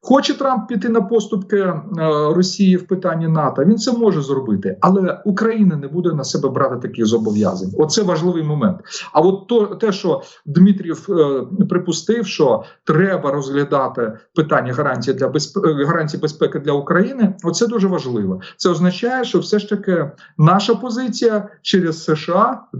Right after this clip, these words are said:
даному випадку впливає навіть на позицію Росії. Хоча треба ще дочекатися,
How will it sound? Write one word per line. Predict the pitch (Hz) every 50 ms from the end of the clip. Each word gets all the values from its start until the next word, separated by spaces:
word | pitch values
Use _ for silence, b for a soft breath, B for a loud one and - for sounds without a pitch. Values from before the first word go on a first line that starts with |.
| 131
даному | - 196 196 196 196
випадку | 170 170 165 196 208 208 - - 175
впливає | - - 175 156 151 151 175 180 180 160
навіть | 151 156 160 156 156
на | -
позицію | 147 151 139 135 147 143 - 147 135
Росії. | 131 127 - - - 202 185 180 B B B B _
Хоча | 180 156 - 170
треба | - 185 202 190 180
ще | 185 - 165
дочекатися, | 147 147 - - 147 147 165 156 - 156 151 - 139 120 117